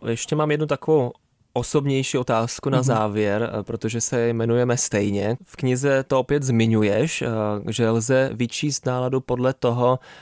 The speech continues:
Speaker 1: jakou variantu tvého jména, respektive, eh, té postavy, eh,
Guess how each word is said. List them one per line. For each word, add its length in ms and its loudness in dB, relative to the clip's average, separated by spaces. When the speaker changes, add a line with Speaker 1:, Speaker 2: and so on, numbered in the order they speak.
Speaker 1:
jakou 600 -2
variantu 680 0
tvého 360 0
jména, 360 0
respektive, 720 -4
eh, 40 -4
té 160 0
postavy, 680 0
eh, 20 -6